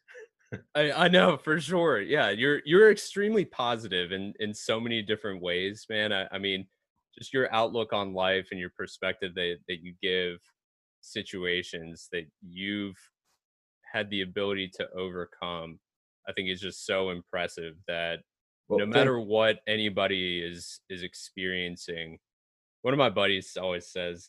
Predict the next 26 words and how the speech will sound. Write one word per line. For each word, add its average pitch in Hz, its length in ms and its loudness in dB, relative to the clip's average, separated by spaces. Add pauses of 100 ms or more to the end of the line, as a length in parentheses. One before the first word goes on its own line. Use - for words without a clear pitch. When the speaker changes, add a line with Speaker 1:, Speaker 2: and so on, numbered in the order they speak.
Speaker 2:
his, 95 180 -16 (140)
his 90 120 -14
name's 90 240 -6
Kane. 85 380 -6
Uh, 85 100 -8 (100)
he 92 340 -8
listens 87 480 -6
to, 85 260 -6
to - 160 -20
the 87 100 -6
show. 82 320 -6
He 85 100 -6
always 85 200 -10
says, 90 180 -16
"Everybody's 143 460 -2
got 110 180 -4
problems, 92 480 -6
man. 87 220 -6
Everybody's 101 380 -6
got 87 180 -8
problems." 87 480 -6 (260)
It's - 160 -6
true, 269 280 -2
man. 110 320 -2
Like, 160 180 -2
everybody, 185 540 -2